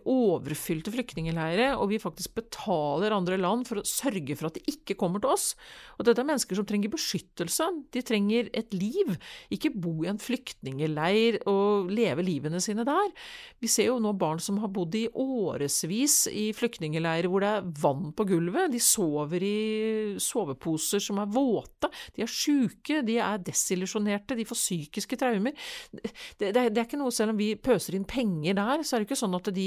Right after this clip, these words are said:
lever livene sine der eller blir integrert i de samfunnene. Så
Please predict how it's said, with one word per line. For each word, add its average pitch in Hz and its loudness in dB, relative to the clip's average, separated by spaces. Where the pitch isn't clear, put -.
lever 185 0
livene 165 -2
sine 180 0
der 170 0
eller 165 -2
blir 175 -2
integrert 160 -2
i 208 0
de 185 0
samfunnene. 196 -2
Så 226 4